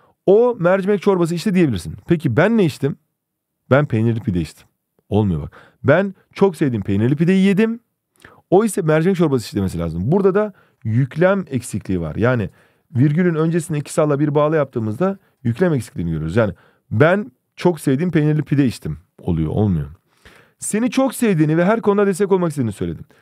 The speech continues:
Şimdi burada da yine ve var. V'nin olduğu yerde iki ileri bir geri dikkatli olacağız. "Seni çok sevdiğini söyledi." Burada bir sıkıntı yok. E, "Seni her konuda destek olmak istediğini söyledi." Seni destek olmak istediğini mi? Sana her konuda destek olmak istediğini.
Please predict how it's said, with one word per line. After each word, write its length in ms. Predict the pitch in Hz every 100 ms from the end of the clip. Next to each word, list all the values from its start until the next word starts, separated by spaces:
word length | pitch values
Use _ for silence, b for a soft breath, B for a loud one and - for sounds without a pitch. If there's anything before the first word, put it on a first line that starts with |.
| b
Şimdi 220 | - 143
burada 240 | 240 240 196
da 40 |
yine 380 | 196 208 196 127
ve 280 | 147 170 135
var. 320 | 117 165 131
V'nin 180 | 151 180
olduğu 200 | 165 151
yerde 200 | 156 165
iki 160 | 180
ileri 220 | 160 156
bir 80 | 151
geri 140 | 151 147
dikkatli 320 | 143 139 139
olacağız. 340 | 104 139 175 _ b b b
"Seni 260 | - 208 233
çok 240 | 262 214
sevdiğini 380 | 247 214 175 160
söyledi." 480 | - 127 117 165 - -
Burada 160 | 123 135
bir 60 |
sıkıntı 300 | 123 139 117
yok. 160 | 113 - _ _ _ _ _ _ _
E, 80 | 139
"Seni 280 | 123 175 202
her 140 | 220
konuda 260 | 226 196 202
destek 240 | 190 190
olmak 160 | 180 151
istediğini 240 | 120 98
söyledi." 300 | 90 82 76 - _ _ _ _
Seni 380 | - - 117 131
destek 280 | 120 147 123
olmak 200 | 101 92
istediğini 260 | 87 85
mi? 60 | 165 b b
Sana 500 | - - - 160 226 165 -
her 200 | 135 143
konuda 240 | 139 127
destek 260 | 117 120 110
olmak 160 | 101
istediğini. 240 | 92 90